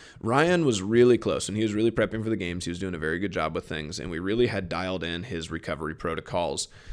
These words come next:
um, his aerobic training, his recovery days, and really got to a great point with some of that stuff. Still, though,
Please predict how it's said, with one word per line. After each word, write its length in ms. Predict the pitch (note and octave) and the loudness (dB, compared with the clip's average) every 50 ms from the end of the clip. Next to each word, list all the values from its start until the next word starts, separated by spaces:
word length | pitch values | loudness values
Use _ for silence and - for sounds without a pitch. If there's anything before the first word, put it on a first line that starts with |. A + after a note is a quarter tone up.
| - - - | -12 -10 -8
um, 320 | F2 E2 E2 D#2 E2 G2+ | -6 -4 -4 -6 -6 -8
his 180 | - G2 F2+ G2 | -8 -6 -6 -4
aerobic 440 | F#2 F2 F2+ G2 G2 F#2+ G2 - | -4 -4 -2 -2 -2 -2 -2 -4
training, 420 | - - A2 G2 G2 F#2+ F#2+ F#2+ G2 | -4 -4 -6 -4 -4 -4 -4 -4 -4
his 160 | G2 F2+ D#2+ | -6 -6 -8
recovery 420 | D2+ - - F#2 F2 F#2 F2 D#2+ | -8 -8 -8 -6 -6 -4 -4 -4
days, 560 | D#2+ F2+ F#2 G2 G2 F#2 F#2 F2+ E2+ - - - F#2 | -2 0 0 2 2 2 0 0 0 -2 -4 -4 -4
and 460 | G2 F#2 F2 E2+ E2 D#2 F2 F2+ - - - | -4 -4 -4 -6 -6 -8 -8 -10 -12 -12 -10
really 320 | - G2+ A2+ B2+ C3 B2 A2+ | -6 0 4 6 6 6 6
got 200 | G2+ F#2 - - | 4 0 -4 -4
to 120 | - G2+ D#2+ | -6 -6 -6
a 40 | |
great 220 | E2 E2+ D#2 - - | -6 -6 -8 -8 -8
point 180 | - F2 - | -8 -10 -8
with 80 | - - | -8 -8
some 120 | - F2 | -8 -8
of 60 | D2+ A1+ | -8 -8
that 140 | G1+ - | -8 -6
stuff. 320 | - - - - - - - _ - - - - - - - - _ - | -6 -6 -8 -8 -10 -12 -16 _ -20 -20 -20 -20 -20 -20 -20 -20 _ -12
Still, 580 | - - - - - - D3 E3 F3 F#3 F3+ C#3 | -6 -2 -2 -2 0 4 6 8 10 10 10 8
though, 480 | F#2 F#2 D2+ B1+ G#1 A#1+ C#2 D#2 G#2 | 6 2 -4 -4 -4 -4 -4 -4 -6